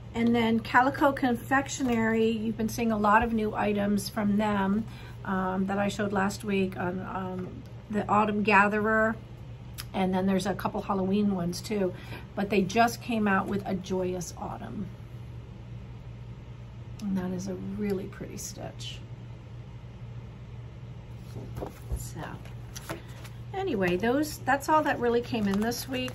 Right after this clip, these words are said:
Um, I, I guess I'll go ahead and show you, um, the fabric that came in. Now, normally, like I said, I do my Bella Bits on Tuesdays,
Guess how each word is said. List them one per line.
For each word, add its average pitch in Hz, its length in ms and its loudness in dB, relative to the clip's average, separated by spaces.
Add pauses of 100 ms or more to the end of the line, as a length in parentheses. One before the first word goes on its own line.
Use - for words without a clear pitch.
(220)
Um, 202 520 4 (800)
I, 233 160 6
I 240 100 8
guess 294 220 4
I'll 320 120 8
go 247 180 6
ahead 240 240 6
and 220 140 4
show 233 240 2
you, 214 600 2 (300)
um, 196 440 2
the 202 100 2
fabric 226 480 6
that 180 180 -2
came 190 220 0
in. 190 180 0 (300)
Now, 226 80 2
normally, 285 420 8
like 269 200 6
I 277 80 6
said, 240 280 2
I 214 120 6
do 220 200 0
my 220 160 6
Bella 220 260 8
Bits 220 300 2
on 208 160 4
Tuesdays, 208 720 0